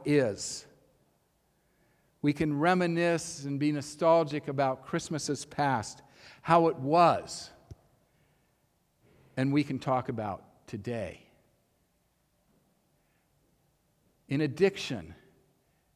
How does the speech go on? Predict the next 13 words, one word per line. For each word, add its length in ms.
and 140
support 520
groups, 500
we 60
talk 320
about 300
how 320
it 100
was 720
and 80
how 280
it 100
is. 480